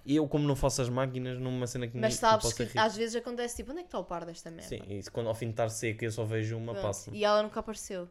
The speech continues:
Speaker 2: Eu não percebo onde é que essa merda vai. Mas queria urgentemente perceber porque já perdi imensas meias à custa dessa merda.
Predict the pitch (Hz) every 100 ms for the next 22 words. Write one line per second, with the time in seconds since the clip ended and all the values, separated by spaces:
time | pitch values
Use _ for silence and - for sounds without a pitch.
0 | _ _ 202 202 214 - 208 208 196 202
1 | 202 196 190 170 - _ _ _ _ _
2 | 175 170 - - - 185 185 180 185 185
3 | 180 - - 185 - 185 185 185 190 190
4 | 185 - 185 180 180 - - 180 180 180
5 | 151